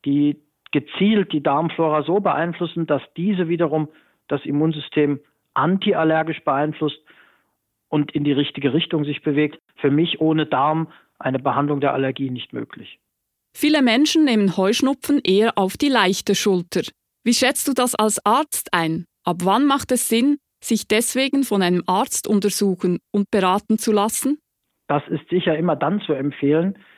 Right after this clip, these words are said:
Speaker 1: wenn sich die Symptome der Allergie ausbreiten. Also entweder die Allergie häufiger oder intensiver auftritt oder auch, wenn andere Stoffe wie zum Beispiel Nahrungsmittel dazukommen, auf die der Körper reagiert,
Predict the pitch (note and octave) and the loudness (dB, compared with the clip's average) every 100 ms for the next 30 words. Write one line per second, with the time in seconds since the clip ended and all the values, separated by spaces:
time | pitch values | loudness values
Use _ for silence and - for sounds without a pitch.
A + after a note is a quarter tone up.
0 | _ _ _ C#3 D#3 D#3+ - D3 C3 C#3+ | _ _ _ 0 0 0 -6 -4 -2 -2
1 | C3+ E3+ G3 F3+ D#3+ C3+ D3+ C#3+ D3+ C#3 | 0 2 2 2 0 0 0 0 -2 -2
2 | D3 D#3+ - A2+ A2+ _ G#2+ - B2+ C3 | -2 -4 -8 -10 -10 _ -16 -4 -2 0
3 | C3+ E3 E3 D3 D3+ C#3+ D3 C3+ C#3+ C3+ | 0 0 0 0 -2 0 0 0 -2 -2
4 | C#3+ F3+ F#3+ F#3+ F3 D3+ D3+ B2+ C#3 D3 | 0 0 0 -2 0 0 -2 -4 -4 -4
5 | B2+ C3+ G3+ G3 D3+ F3 F3 - F3+ F#3+ | -4 -2 0 0 0 -2 -4 -2 -2 -2
6 | _ _ _ - _ - D3 G3 F#3+ D#3+ | _ _ _ -20 _ -2 0 2 2 2
7 | G3 G3 D#3+ D3 - D3 G3+ G3+ F#3+ - | 2 0 -2 -4 -2 0 0 0 -2 0
8 | F3 F3+ D3+ C#3+ C#3+ C3+ - B2 A#2 E3 | -2 0 -4 -2 -4 -4 -4 -6 -2 0
9 | G3+ F#3 F3 E3+ E3 D3 F#3 E3+ E3+ D#3 | 0 0 -4 -2 0 -2 -4 -2 -2 0
10 | D3+ - D3+ C#3+ D3+ D3+ D#3 C#3 C3+ B2+ | -2 -2 -2 -2 0 -2 0 0 0 -2
11 | B2+ E3 G3+ | 0 -2 -2